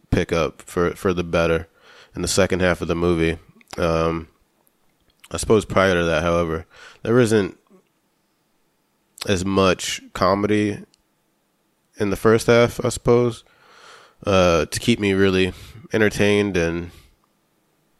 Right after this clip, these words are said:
and, uh, s-, and, and, and, uh,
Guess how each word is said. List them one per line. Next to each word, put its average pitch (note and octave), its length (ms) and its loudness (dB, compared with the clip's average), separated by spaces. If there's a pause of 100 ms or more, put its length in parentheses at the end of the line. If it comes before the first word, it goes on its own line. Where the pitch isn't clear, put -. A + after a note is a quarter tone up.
(100)
and, E2+ 360 -2
uh, D#2+ 240 2
s-, - 340 -4 (120)
and, D#2 220 -2
and, D2 280 -4
and, D#2 260 -4
uh, G1+ 480 -4